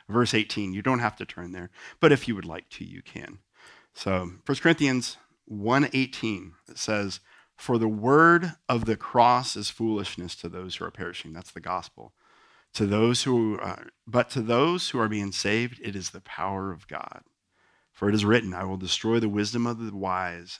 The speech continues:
and the cleverness of the clever, and I will set aside.' Where is the wise man? Where is the scribe? Where is the debtor of this age? Has not God made foolish the wise,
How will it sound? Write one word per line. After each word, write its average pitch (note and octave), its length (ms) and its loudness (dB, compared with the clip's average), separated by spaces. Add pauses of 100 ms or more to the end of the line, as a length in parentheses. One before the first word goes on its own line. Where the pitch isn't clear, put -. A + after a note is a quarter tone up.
and F#2+ 80 -10
the F#2 60 -6
cleverness G#2 640 -2
of E2 140 -16
the E2+ 80 -18
clever, G2 500 -4 (320)
and F#2+ 100 -6
I F#2+ 60 -4
will F2 140 -8
set G2 280 -2
aside.' F2 520 -8 (540)
Where D#3+ 220 10
is C#3 200 6
the C3+ 100 4
wise G#2+ 340 6
man? G2 240 -6
Where A2 160 0
is G2+ 120 -4
the G#2 60 -6
scribe? A2 400 4
Where C#3+ 240 8
is C#3 280 2
the B2+ 120 0
debtor A2+ 640 4
of C3 280 0
this C3 260 2
age? G#2+ 480 -2 (480)
Has G#2+ 320 2
not A2 320 4
God A2 340 4
made G2+ 300 -2
foolish A2 640 -8 (160)
the F#2+ 80 -10
wise, F#2 720 -4